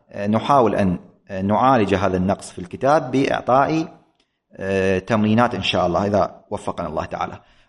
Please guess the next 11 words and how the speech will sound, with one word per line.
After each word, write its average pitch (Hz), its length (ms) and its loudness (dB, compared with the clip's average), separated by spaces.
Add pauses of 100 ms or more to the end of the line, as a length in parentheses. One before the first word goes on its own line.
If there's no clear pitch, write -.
(100)
عمومًا 180 500 2 (200)
الجنبة 131 380 2
الإعرابية 110 600 2
في 101 240 -2
هذا 104 260 4
الكتاب 139 520 0
ليست 139 320 0
كبيرة، 104 500 0 (380)
وإنما 117 400 2
يركز 123 400 2
على 139 580 0